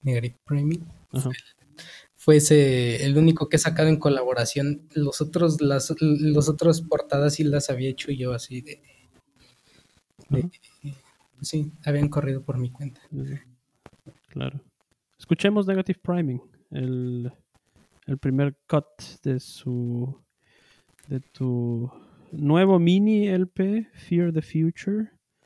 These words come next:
Speaker 2: La
Speaker 1: Sí.
Speaker 2: gente puede encontrar tu música. Estás en todo lado, básicamente, ¿no? Bandcamp, Spotify.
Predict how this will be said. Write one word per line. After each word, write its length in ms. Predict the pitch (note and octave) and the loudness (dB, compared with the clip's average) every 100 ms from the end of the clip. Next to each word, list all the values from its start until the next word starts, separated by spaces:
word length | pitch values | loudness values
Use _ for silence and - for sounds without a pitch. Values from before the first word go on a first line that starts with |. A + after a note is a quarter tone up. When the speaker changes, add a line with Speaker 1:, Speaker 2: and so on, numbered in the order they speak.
| _ _ _ | _ _ _
Speaker 2:
La 100 | C3+ | -4
Speaker 1:
Sí. 60 | C3+ | -2
Speaker 2:
gente 260 | D3 D3 D3 | -2 -4 -6
puede 260 | - C#3 | -2 -2
encontrar 440 | C#3+ C3+ C#3 C#3 C#3+ | -2 -6 -6 -4 -4
tu 120 | C#3 | -4
música. 680 | C3+ C#3+ D3 - C3+ C3+ C3+ | -2 -2 -6 -8 -6 -4 -4
Estás 480 | C3+ - F3 F#3+ - | -6 -4 -2 -2 -4
en 320 | F#3+ F3+ F3+ | -2 0 -2
todo 200 | G#3+ C4+ | -2 -2
lado, 200 | - D3 | 0 0
básicamente, 600 | B2+ - C3+ - A#2 - | 0 -4 -8 -8 -10 -6
¿no? 100 | D#3 | -6
Bandcamp, 640 | D3 C#3+ D3+ - D#3 D#3 | -4 -4 -4 -6 -6 -6
Spotify. 840 | - - D3+ D#3 - D3 C#3+ C#3+ | -8 -10 -8 -8 -6 -6 -4 -4